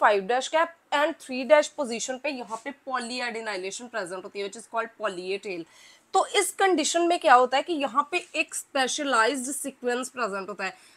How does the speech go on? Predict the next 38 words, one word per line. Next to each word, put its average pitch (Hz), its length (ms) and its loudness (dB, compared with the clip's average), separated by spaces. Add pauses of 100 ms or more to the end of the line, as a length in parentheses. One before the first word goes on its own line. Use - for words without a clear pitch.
(120)
जिसे 269 240 0
हम 320 140 2
बोलते 277 200 -4
हैं 339 160 -4
Kozak 226 540 -2
सीक्वेंस। 185 420 -10 (300)
Now, 359 300 10
जो 392 240 0
Kozak 262 420 4
सीक्वेंस 311 520 6
है, 381 140 8 (240)
इसके 381 480 2
बीच 277 300 2
में 302 120 4
एक 311 280 -2 (100)
इनिशिएशन 339 640 2
कोडन 240 440 0
प्रेजेंट 214 360 -4
होता 208 200 -6
है। 185 160 -4 (340)
तो 370 260 4
जितने 311 380 4
भी 415 120 6
राइबोसोम्स 247 760 4
हैं, 349 160 2 (120)
ये 254 220 0 (320)
जो 262 200 0 (160)
Kozak 277 380 0
सीक्वेंस 294 480 -4
में 320 160 0
इनिशिएशन 302 520 -6
कोडन 240 440 2
है, 339 120 -2 (120)
इससे 339 440 -2
जो 330 140 0
ट्रांसलेशन 240 680 -4
है, 294 200 -8
इसकी - 240 -10